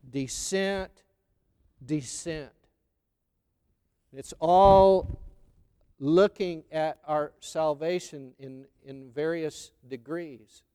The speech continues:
He took on the sins of the, after he was baptized, he went into the wilderness and he took on Satan. And Satan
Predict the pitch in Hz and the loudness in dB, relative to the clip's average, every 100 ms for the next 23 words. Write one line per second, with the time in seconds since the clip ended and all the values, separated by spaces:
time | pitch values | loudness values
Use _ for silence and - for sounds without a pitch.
0 | _ _ - - _ _ _ _ _ _ | _ _ -20 -20 _ _ _ _ _ _
1 | _ _ _ _ _ _ _ _ _ 170 | _ _ _ _ _ _ _ _ _ -14
2 | 156 233 - 233 220 202 175 - 214 214 | -4 -4 4 4 4 0 -8 -4 -4 -2
3 | 185 185 170 165 202 214 208 160 208 190 | -4 -2 0 2 2 2 -2 -2 -4 -4
4 | 170 143 185 208 208 - 160 151 156 175 | -6 -4 0 0 -2 -4 -2 -2 -4 -10
5 | - _ _ _ _ _ _ _ _ _ | -20 _ _ _ _ _ _ _ _ _
6 | _ - 185 185 226 220 220 214 196 175 | _ -8 -2 0 0 0 -4 -2 -2 0
7 | 170 220 240 185 160 156 170 - - _ | 4 6 6 2 -6 -10 -12 -16 -20 _
8 | _ _ _ _ _ - 127 - 214 - | _ _ _ _ _ -10 -10 -2 -2 2
9 | 208 196 175 - 240 214 - 127 _ _ | 2 2 -2 -8 -6 -6 -8 -18 _ _
10 | _ _ _ _ _ _ _ _ _ _ | _ _ _ _ _ _ _ _ _ _
11 | _ _ _ _ _ _ _ _ _ _ | _ _ _ _ _ _ _ _ _ _
12 | _ _ _ _ _ _ _ _ _ _ | _ _ _ _ _ _ _ _ _ _
13 | _ _ _ _ _ _ _ _ _ _ | _ _ _ _ _ _ _ _ _ _
14 | _ _ _ _ _ 165 - 208 226 202 | _ _ _ _ _ -14 -2 2 2 0
15 | 185 | -8